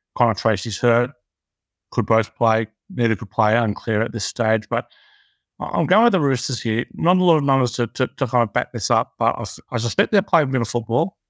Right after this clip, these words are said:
They've won five on the trot coming in. What I really have loved to see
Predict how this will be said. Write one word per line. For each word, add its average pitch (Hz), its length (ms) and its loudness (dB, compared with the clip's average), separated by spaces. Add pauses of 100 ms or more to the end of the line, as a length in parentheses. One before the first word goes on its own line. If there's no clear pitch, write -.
(120)
They've 123 80 -4
won 120 160 2
five 135 300 0
on 117 80 -2
the 117 60 -4
trot - 340 -4
coming 120 300 0
in. 170 100 -2 (480)
What 139 140 4
I 156 120 4
really 131 540 2
have 110 160 0
loved 117 240 2
to 104 80 -8
see 117 480 0